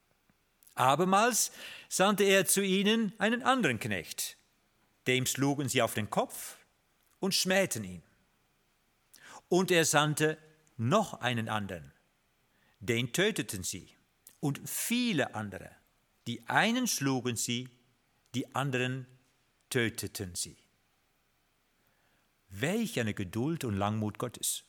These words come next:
Immer wieder sandte er. Ein normaler Herrscher hätte schon längst gesagt, jetzt Sense, jetzt gehe ich und mische richtig auf und mache klar, wo es hier lang geht.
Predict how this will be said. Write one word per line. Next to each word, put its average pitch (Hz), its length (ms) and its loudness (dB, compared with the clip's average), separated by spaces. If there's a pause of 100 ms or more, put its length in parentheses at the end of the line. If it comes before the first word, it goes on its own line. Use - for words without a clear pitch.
(1040)
Immer 139 600 0
wieder 147 340 -2
sandte 135 440 -2
er. 90 240 -10 (1000)
Ein 135 120 0
normaler 165 460 6
Herrscher 190 440 6
hätte 151 200 2
schon 120 180 0
längst 196 240 2
gesagt, 165 460 0 (280)
jetzt - 540 0
Sense, 165 420 0 (520)
jetzt 170 560 0
gehe 175 240 4
ich - 300 -8 (380)
und 131 260 -2
mische 135 360 4
richtig 190 420 0
auf 147 340 2
und 127 140 -2
mache 113 260 0
klar, 101 360 -2 (560)
wo 113 120 0
es 110 80 0
hier 139 280 0 (720)
lang 123 260 2
geht. - 440 -10